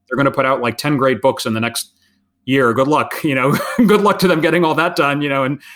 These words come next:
and so on. But, um, uh, I, I think, um, somehow it's a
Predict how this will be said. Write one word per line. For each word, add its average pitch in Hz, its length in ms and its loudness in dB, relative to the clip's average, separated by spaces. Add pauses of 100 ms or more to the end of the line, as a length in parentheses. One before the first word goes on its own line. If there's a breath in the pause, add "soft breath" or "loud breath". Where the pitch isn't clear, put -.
(120 loud breath)
and 131 100 -4
so 156 220 0
on. 120 240 0
But, 117 180 0
um, 107 340 -4 (380)
uh, 120 40 -10 (760)
I, 127 160 -10
I 123 40 -6
think, 120 340 -8
um, 104 340 -4 (320)
somehow 165 440 0
it's 156 180 -2
a 139 440 0